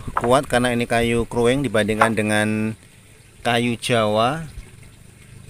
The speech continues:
Sekalipun ini ukurannya lebih kecil, tapi karena ini kayu keras dan tahan terhadap kutu kayu atau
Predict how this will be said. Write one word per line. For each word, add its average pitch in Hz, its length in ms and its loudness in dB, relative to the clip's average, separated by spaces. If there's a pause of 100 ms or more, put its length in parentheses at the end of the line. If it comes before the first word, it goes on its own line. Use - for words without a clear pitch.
(340)
Sekalipun 117 480 -2
ini 120 80 2
ukurannya 117 480 2
lebih 104 240 -2
kecil, 135 320 0
tapi 117 240 2
karena 113 240 2
ini 113 160 0
kayu 110 480 2 (800)
keras 131 560 2 (400)
dan 120 240 2
tahan 127 800 4
terhadap 113 560 2 (1300)
kutu 123 800 0
kayu 127 560 0 (560)
atau 110 800 0